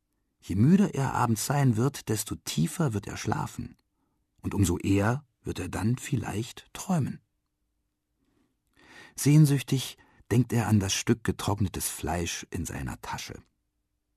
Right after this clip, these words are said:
Doch die Mutter hat es ihm nur für den Notfall eingepackt. Zunächst müssen ihm Beeren genügen. Momade steigt vom Hügel hinunter und läuft wieder in den Wald.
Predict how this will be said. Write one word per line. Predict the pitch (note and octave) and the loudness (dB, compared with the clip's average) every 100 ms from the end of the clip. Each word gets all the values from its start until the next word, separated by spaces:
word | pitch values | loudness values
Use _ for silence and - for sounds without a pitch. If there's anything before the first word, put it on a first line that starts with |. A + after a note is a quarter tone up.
| _ | _
Doch | - | -14
die | - D#2 | -8 -4
Mutter | F2+ F2 | -2 -2
hat | F#2 F#2 | -2 -4
es | - | -4
ihm | F#2+ F#2 | 0 6
nur | G#2 A#2 C3+ C#3 | 8 10 10 6
für | - A2+ | 2 2
den | A#2 A#2 A2 | 6 8 10
Notfall | A2+ A2+ - - C2 | 8 6 0 -6 -6
eingepackt. | - B1 C#2 - - - - - _ _ _ _ _ _ _ | -6 -8 -8 -8 -10 -10 -16 -20 _ _ _ _ _ _ _
Zunächst | - E2 G2+ G2 - | -4 0 2 0 0
müssen | F2+ E2+ F2+ | 0 2 0
ihm | E2 | 0
Beeren | E2+ G2 F#2+ D#2+ | -2 -2 -2 -4
genügen. | F2+ F2+ F2+ E2+ - - - - _ | -6 -8 -8 -12 -16 -20 -20 -20 _
Momade | F2+ G#2+ A2+ A2 A2 G#2 - - - | 2 4 6 6 4 2 -12 -20 -14
steigt | - - F#2 G2+ | -10 -4 -4 -4
vom | - D#2+ | -4 -4
Hügel | E2 G2+ A2+ A#2+ | 0 2 4 4
hinunter | G#2 G2 G#2+ G#2 F#2+ | 4 6 6 4 -2
und | E2+ | -2
läuft | F2+ F2+ G#2 - - | -2 0 0 -2 -4
wieder | F2 F2 | -2 0
in | F2+ | 0
den | F#2 E2+ | 0 0
Wald. | G2+ E2+ - | -2 -4 -10